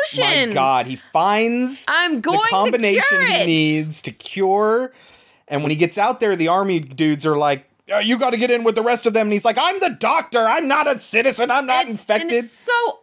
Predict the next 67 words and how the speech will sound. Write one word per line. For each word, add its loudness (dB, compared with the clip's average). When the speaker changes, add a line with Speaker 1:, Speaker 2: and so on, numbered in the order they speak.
Speaker 1:
obvious 2
that 0
he's 2
the 2
doctor. 0
He's -2
got -2
vials 0
of -4
blood. 0
Like, 0
it 0
Speaker 2:
Yeah, 2
they 0
should 0
have -2
known. 2
They 2
should -2
have 0
been 0
wary. 2
They 0
should -2
have 0
Speaker 1:
It's 0
Speaker 2:
had 2
I 2
D. 0
But 0
again, 0
nobody -2
is 0
prepared 0
for -10
this. -16
Speaker 1:
I 2
understand, 0
but 0
it's -2
a 0
little 0
ridiculous 0
that -2
they're 0
like, -2
"You're 0
a 0
civilian." 0
Like, 0
Speaker 2:
And 0
they 2
Speaker 1:
it 0
Speaker 2:
shove 0
him 2
in 2
with 0
this -2
group, 0
and -2
him -2
trying -2
to -4
fight -2
to -8
get 0
out 0